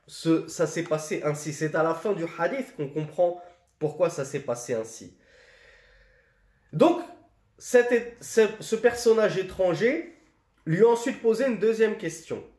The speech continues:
Et il lui a dit, « Qu'est-ce que la foi ? » Alors, le messager d'Allah, sallallahu alayhi wa, alayhi wa sallam, lui a répondu que la foi, c'était de croire en Allah, en ses anges, en ses livres, en ses messagers,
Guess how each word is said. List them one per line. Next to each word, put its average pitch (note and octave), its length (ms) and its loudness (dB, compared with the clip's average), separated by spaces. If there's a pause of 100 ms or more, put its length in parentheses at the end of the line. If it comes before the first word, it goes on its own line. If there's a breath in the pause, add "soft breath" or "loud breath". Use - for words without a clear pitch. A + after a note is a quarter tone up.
(480 loud breath)
Et G3+ 140 6
il A3+ 160 2
lui A3+ 80 6
a A3 140 2
dit, « C#4+ 320 -8
Qu'est-ce C#4 340 2
que G3 120 -4
la E3+ 180 4
foi ? » - 420 -6 (640 soft breath)
Alors, D#3+ 300 4
le F#3 140 2
messager F3+ 420 0
d'Allah, E3 320 0
sallallahu D#3 720 -2 (120)
alayhi D3 300 -4
wa, A#2 240 -8
alayhi C3+ 540 -2
wa A#2+ 120 -6
sallam, G3 280 -2
lui D#3+ 80 0
a C3 60 0
répondu C3 420 -8
que - 80 -4
la A#2 160 -2
foi, - 280 -4
c'était B2 300 -10
de A#2 100 -6
croire B2 360 -4
en A2+ 120 -4
Allah, A#2+ 440 0
en C#3 100 0
ses B2 380 -6
anges, F#3+ 320 4
en A#2+ 80 -2
ses C3+ 180 -10
livres, F3+ 380 -6
en B2 80 -4
ses C3 240 -6
messagers, C3+ 720 -4